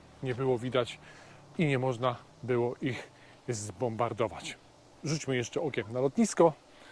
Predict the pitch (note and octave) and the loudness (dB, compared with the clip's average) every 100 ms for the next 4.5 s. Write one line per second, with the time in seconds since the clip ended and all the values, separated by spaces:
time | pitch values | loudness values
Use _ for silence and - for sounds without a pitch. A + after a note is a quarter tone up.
0 | - - - A2+ A2 G2+ - A2+ A#2 A2+ | -20 -20 -8 -6 -4 -6 -8 -6 -6 -4
1 | A#2+ C3+ F#3+ D#3+ D3+ C3 - - - - | -4 0 0 6 6 6 -2 -20 -20 -20
2 | - - - - - - - C4 F#3 - | -20 -20 -20 -20 -20 -20 0 2 2 0
3 | - C#3 C#3 C3+ A#2+ A2+ - - - F#3 | -2 0 2 2 0 -2 -10 -18 -2 2
4 | C#3 A2+ - - | 2 0 -4 -2